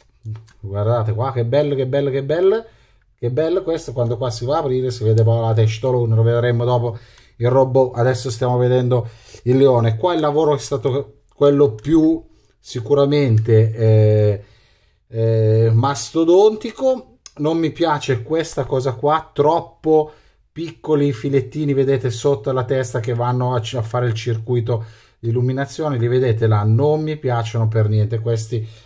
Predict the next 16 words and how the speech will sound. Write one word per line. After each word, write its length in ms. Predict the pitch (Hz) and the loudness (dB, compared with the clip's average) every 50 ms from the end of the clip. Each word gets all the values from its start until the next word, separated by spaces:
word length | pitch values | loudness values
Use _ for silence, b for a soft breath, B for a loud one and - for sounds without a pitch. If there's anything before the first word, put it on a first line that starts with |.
| B B | B B
visibili 640 | - 120 135 131 120 110 120 117 110 113 113 110 110 | -6 -4 -2 0 0 0 0 0 2 2 4 4 2
sotto 420 | 107 - - 143 139 - - 131 | 2 2 0 -2 -2 -2 -4 -4
così, 420 | 120 156 147 127 117 117 117 113 - | -4 -4 -4 -2 -2 -2 -2 -4 -2
non 300 | 113 113 113 113 107 101 | 0 2 2 4 4 2
mi 180 | 101 104 101 104 | 2 0 -2 -2
piacciono. 640 | - 107 104 - - - - - 104 101 107 B B B B B B B B B B B B B B B | -4 -4 -6 -6 -8 -12 -12 -8 -8 -8 -8 B B B B B B B B B B B B B B B
Poi 180 | - 190 202 196 | 2 4 4 4
che 160 | 196 190 175 | 4 2 2
dire, 280 | 160 180 160 127 123 107 | 2 2 0 2 0 0
qua 160 | 113 165 160 | 0 -2 -2
c'è 120 | 160 - 151 | 0 0 -2
un 100 | 143 139 | 0 2
bel 180 | 151 160 151 | 2 2 0
sistema, 600 | - - 147 139 113 - - 160 156 147 139 127 | 0 -4 -6 -8 -8 -6 -2 0 0 0 2 0
guardate 600 | 120 127 123 120 120 127 127 135 131 - 147 120 | 2 2 0 0 0 -2 -2 -2 -2 -2 -4 -6
qua, 340 | 107 131 131 135 147 156 | -4 -2 -2 0 -2 -2